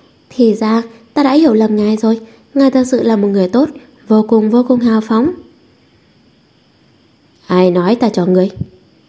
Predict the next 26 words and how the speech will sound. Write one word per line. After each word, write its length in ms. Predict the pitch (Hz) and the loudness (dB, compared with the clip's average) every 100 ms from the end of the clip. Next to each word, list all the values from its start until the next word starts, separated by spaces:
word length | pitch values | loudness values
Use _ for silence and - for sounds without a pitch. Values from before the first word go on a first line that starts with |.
| _ _ _ _ _ - | _ _ _ _ _ -2
Mạnh 180 | 240 220 | 0 2
Hoài 180 | 220 208 | 0 0
Cận 240 | 208 185 | 0 0
quay 180 | 208 202 | 0 0
đầu 280 | 196 190 185 - | 2 0 -2 -2
nhìn 180 | 202 190 | 0 0
về 120 | 185 | -2
phía 160 | 190 | -2
Hoa 240 | 202 262 226 | 0 0 0
Thành 160 | 190 180 | -2 -4
Vũ, 220 | - 254 294 - - | -4 -4 -4 -16 -14
không 200 | - 240 | -4 0
hề 180 | 226 196 | 0 0
xấu 160 | 190 220 | -2 -2
hổ 160 | 254 | -2
nói, 280 | - 165 202 269 - _ _ _ _ _ - _ _ _ _ _ _ _ - | -2 -6 -8 -12 -20 _ _ _ _ _ -20 _ _ _ _ _ _ _ -4
"Ta 180 | 202 202 | -2 0
chỉ 180 | 190 | -2
nói 280 | 175 175 185 | -2 -2 -2
là 220 | 226 180 | 0 -2
trả 200 | 175 165 | -2 -4
tiền 220 | 160 185 185 | -2 0 0
cho 120 | 190 | 0
ngươi 160 | 185 | 0
mà 100 | 165 139 | -2 -4
thôi, 200 | 180 | -4